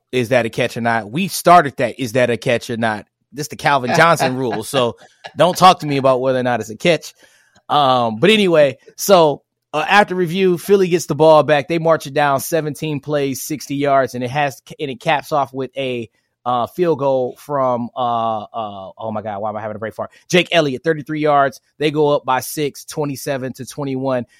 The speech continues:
Speaker 1: That drive was the longest drive play-wise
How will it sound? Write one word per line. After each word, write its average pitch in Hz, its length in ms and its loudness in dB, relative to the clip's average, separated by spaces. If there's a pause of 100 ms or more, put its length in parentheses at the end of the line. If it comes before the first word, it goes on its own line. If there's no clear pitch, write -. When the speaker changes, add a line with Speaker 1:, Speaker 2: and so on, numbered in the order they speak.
Speaker 1:
That 147 200 0
drive 135 360 0
was 127 160 -8
the 123 80 -6
longest 127 520 -4
drive 123 560 -4
play-wise 120 680 -4